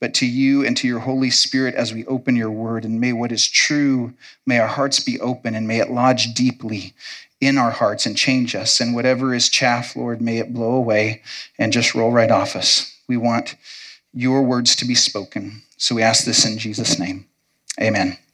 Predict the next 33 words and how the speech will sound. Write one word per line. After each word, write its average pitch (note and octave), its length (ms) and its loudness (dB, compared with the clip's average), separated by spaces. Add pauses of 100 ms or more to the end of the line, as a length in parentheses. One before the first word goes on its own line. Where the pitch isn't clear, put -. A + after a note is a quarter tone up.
(560)
All D3 80 0
right, D3+ 140 2
so E3 140 2
we G#3 120 0
are F#3 80 2
picking F3+ 380 0
up E3+ 180 2
our D3+ 140 0
text E3 440 0
mid-argument. D#3+ 1000 0
So C#3+ 340 2 (140)
context E3 600 0
is C3+ 200 0
necessary C#3 640 2
here. B2+ 340 -4 (280)
Timothy F#3 580 0
is B2 260 0
dealing C#3+ 600 0 (200)
with C#3 220 0
false D3+ 340 2
teaching, C#3 480 2
with B2+ 220 -2
bad C3+ 320 2
theology, C#3 560 2
and C3+ 100 4
the B2 60 0
fruit D#3+ 300 0
of C3+ 80 0
that B2+ 180 2
is A#2+ 140 -2
dissension, C3+ 640 2
division, C3 560 2
sin, C#3 640 2